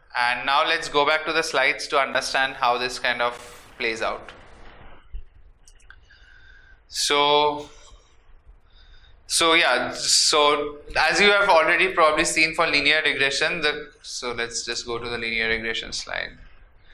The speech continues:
So for linear regression, this is the cost curve that we have used. And as you can see, we have already talked about this is also a valid cost curve in case of logistic regression as well. It's not absolutely invalid, except that we have seen that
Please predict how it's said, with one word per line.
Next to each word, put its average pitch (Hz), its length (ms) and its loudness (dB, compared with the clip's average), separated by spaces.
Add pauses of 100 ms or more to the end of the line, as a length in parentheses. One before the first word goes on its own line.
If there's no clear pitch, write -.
(560)
So 160 260 0 (120)
for 175 120 2
linear 175 300 4
regression, 196 460 2
this 170 160 0
is 175 100 0
the 185 100 0
cost 151 380 2
curve 151 220 0
that 139 180 -2
we 143 80 2
have 143 160 0
used. 131 640 -6 (260)
And 131 220 0
as 143 260 2
you 165 80 -2
can 170 180 -2
see, 170 200 -2
we 160 80 0
have 151 160 2
already 147 400 4
talked 143 260 2
about 151 220 0
this 139 160 -6
is 151 100 -4
also 143 340 2
a - 60 -6
valid 135 380 0
cost 135 280 2
curve 147 240 0
in 139 160 -6
case 135 240 -2
of 147 100 0
logistic 131 500 0
regression 127 400 -2
as 123 180 -2
well. 113 240 -2 (560)
It's 147 180 2
not 185 160 4
absolutely 170 540 2
invalid, 131 400 0
except 160 340 0
that 165 160 0
we 160 80 0
have 156 140 0
seen 147 280 -8
that 170 360 -2